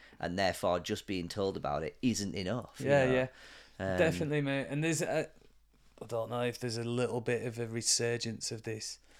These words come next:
Speaker 2: fucking alpha male bollocks.
Speaker 1: Yeah.
Speaker 2: You know.
Speaker 1: The hustle
Speaker 2: Yeah.
Speaker 1: culture, the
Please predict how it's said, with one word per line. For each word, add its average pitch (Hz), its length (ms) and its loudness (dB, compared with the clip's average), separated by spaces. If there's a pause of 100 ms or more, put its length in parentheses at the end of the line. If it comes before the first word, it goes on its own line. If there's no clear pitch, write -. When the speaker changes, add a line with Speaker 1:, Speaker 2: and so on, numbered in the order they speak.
(340)
Speaker 2:
fucking 113 640 -10
alpha 113 340 -6
male 110 500 -4
bollocks. - 760 -6 (100)
Speaker 1:
Yeah. 95 260 -2
Speaker 2:
You 117 100 -2
know. 104 400 -2 (1700)
Speaker 1:
The 127 100 -2
hustle 123 300 2
Speaker 2:
Yeah. 113 60 -4
Speaker 1:
culture, 104 380 2
the 90 240 0